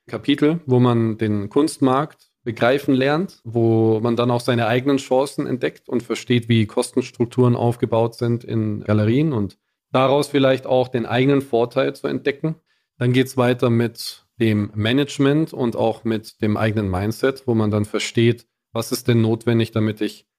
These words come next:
mich vernünftig organisiere, auch ein Kunstarchiv anzufertigen, zu verstehen, was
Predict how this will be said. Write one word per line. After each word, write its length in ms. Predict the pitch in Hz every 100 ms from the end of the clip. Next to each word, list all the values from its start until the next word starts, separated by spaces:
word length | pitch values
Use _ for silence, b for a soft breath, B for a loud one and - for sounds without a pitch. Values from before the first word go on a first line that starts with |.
| _
mich 140 | 117
vernünftig 460 | 131 127 127 123 120
organisiere, 760 | 120 113 113 107 117 135 165 147
auch 220 | 110 -
ein 260 | 104 101
Kunstarchiv 720 | - - - 147 123 139 131 -
anzufertigen, 1300 | 127 120 120 113 113 113 - 117 113 117 113 110 107
zu 140 | -
verstehen, 520 | - 104 - 113 107
was 360 | 104 104 - -